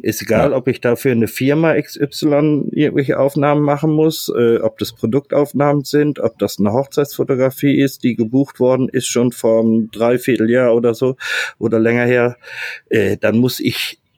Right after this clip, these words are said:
Speaker 1: parat sein. Da muss
Speaker 2: Ja,
Speaker 1: ich,
Speaker 2: genau.
Speaker 1: ob ich Bock hab oder nicht. Und
Speaker 2: Ja.
Speaker 1: das sag ich jetzt mal so, als, als Hobbyfotograf haben wir wirklich, äh,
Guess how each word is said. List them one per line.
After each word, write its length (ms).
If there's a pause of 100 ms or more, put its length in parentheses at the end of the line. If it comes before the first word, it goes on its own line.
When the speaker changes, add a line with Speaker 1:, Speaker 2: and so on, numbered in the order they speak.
(180)
Speaker 1:
parat 420
sein. 220 (140)
Da 120
muss 320
Speaker 2:
Ja, 100
Speaker 1:
ich, 200
Speaker 2:
genau. 340
Speaker 1:
ob 100
ich 300
Bock 300
hab 180 (240)
oder 260
nicht. 560 (600)
Und 380
Speaker 2:
Ja. 200 (140)
Speaker 1:
das 80
sag 140
ich 80
jetzt 180
mal 120
so, 280
als, 340
als 400
Hobbyfotograf 880
haben 260
wir 440
wirklich, 420
äh, 640